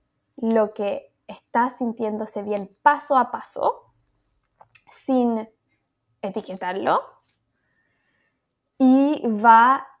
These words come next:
encaminándose a lo que es correcto para él o ella, brillando con esta aura, como ven, brilla con esta aura y su servicio al mundo no se basa en hacer algo que ayude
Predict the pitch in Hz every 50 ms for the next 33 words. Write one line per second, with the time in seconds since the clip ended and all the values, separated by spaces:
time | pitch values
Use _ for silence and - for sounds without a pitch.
0 | _ _ 262 294 311 330 320 320 285 262 254 240 220 208 208 214 220 - 226 214
1 | 214 208 202 - 196 - _ - 220 202 - 202 208 202 - - _ 220 202 208
2 | - 202 190 190 196 190 185 185 190 185 185 190 196 214 214 214 - 196 196 214
3 | 202 233 226 220 208 226 254 262 285 302 294 294 269 247 226 226 226 - - -
4 | 220 220 220 226 226 214 214 - 208 202 196 202 214 220 233 - - - - _
5 | _ _ _ - 220 196 202 240 220 262 277 294 285 285 262 226 208 180 185 -
6 | _ - 220 208 190 190 - _ 240 226 - 190 202 202 202 196 196 190 208 254
7 | 302 302 - _ - 226 214 214 220 226 240 - - _ _ _ _ _ _ -
8 | - - 269 233 - - 254 226 208 214 208 254 277 277 320 294 262 240 226 220
9 | 214 208 202 202 202 208 - 214 214 208 208 - - 208 202 196 196 196 - -
10 | 202 - - 196 196 190 190 190 190 196 - - _ _ _ _ _ _ _ _
11 | _ _ _ _ _ _ _ _ _ _ _ _ _ _ - - - - - 233
12 | 226 233 226 220 214 214 208 220 208 202 202 208 202 202 202 196 -